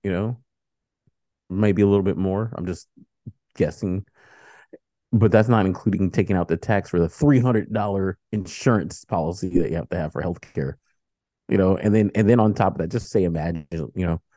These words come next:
hypothetically, right? You're getting, you're getting three thousand dollars a month after tax or whatever, right? And you have to pay for your apartment wherever you're living. Hopefully you're living with someone, because that's,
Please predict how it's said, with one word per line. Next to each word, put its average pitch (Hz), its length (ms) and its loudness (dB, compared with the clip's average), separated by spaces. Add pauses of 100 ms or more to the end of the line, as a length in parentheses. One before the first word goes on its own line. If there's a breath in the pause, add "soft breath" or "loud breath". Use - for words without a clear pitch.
(280 soft breath)
hypothetically, 85 540 0
right? 85 200 2
You're 90 120 -2
getting, 101 480 -2 (380 soft breath)
you're 117 120 0
getting 107 140 0
three 101 160 -4
thousand 87 300 0
dollars 82 320 -4
a - 20 -10
month 78 280 -6
after - 380 -8
tax - 460 -8
or 76 60 -2
whatever, 73 320 -4 (200)
right? 73 260 -2 (460 soft breath)
And 80 140 -4
you 80 80 -2
have 76 120 -4
to 65 80 -6
pay 78 260 2
for 65 180 -2
your 57 500 -2
apartment 82 640 -2 (120)
wherever 76 280 0
you're 71 200 -2
living. 73 340 -2
Hopefully 76 320 -6
you're 73 100 0
living 73 160 0
with 82 140 2
someone, 92 320 0
because 80 240 -6
that's, - 300 -12